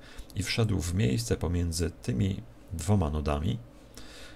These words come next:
to w tym momencie musiałem połączyć image z wejściem, no i image z wyjściem. Jest to sposób, który działa. Natomiast mogę zrobić również taką opcję, że wystarczy tylko, że złapię za ten nod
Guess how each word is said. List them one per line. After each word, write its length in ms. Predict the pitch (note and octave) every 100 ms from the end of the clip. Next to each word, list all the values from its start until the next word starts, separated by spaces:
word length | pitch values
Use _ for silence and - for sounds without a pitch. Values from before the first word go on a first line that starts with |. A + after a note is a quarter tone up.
| -
to 100 | D3+
w 60 |
tym 140 | - F3
momencie 560 | C3+ A#2+ A#2+ A#2 A#2 -
musiałem 380 | G#2 G#2 F#2+ F#2
połączyć 560 | - G2 G2 F#2 - -
image 580 | G2+ G2+ A2+ A#2+ -
z 180 | D#2+ -
wejściem, 600 | - D2+ D2+ - - F3 - - - - -
no 100 | A#3
i 200 | F#3+ - -
image 420 | F#2+ F#2+ - F2+
z 60 |
wyjściem. 420 | E2+ D#2+ - - - - - - - - - -
Jest 160 | G#3+ -
to 80 | A#2+
sposób, 440 | - G#2+ A2 A2
który 280 | - - F#2
działa. 320 | E2+ D2 - - - - - -
Natomiast 320 | - G#3 G3
mogę 200 | C#3+ A2+
zrobić 320 | F#2+ A#2 -
również 300 | A2 G2 G2
taką 300 | - G2 F#2+
opcję, 400 | - - - - - - - - -
że 360 | E2 F#2+ F2 G2 - - -
wystarczy 460 | - G#2 F#2+ F#2+ -
tylko, 260 | F#2+ - D2+
że 120 | D#2
złapię 380 | D2 D#3+ - D2+
za 100 | C#2+
ten 280 | C#2 D2
nod 300 | D2+ E2+ B2+